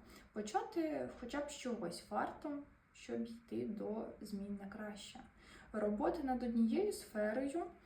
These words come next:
і вже коли отримуєш результат, отримуєш і енергію від досягнень, цей хороший дофамін, який довготривалий.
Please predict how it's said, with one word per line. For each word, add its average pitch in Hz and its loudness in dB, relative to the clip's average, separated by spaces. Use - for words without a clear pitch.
і 311 6
вже 247 2
коли 240 2
отримуєш 226 2
результат, 208 0
отримуєш 262 -2
і 269 -2
енергію 220 2
від 208 -4
досягнень, 226 0
цей 202 -4
хороший 196 -2
дофамін, 208 0
який 220 -4
довготривалий. 202 -2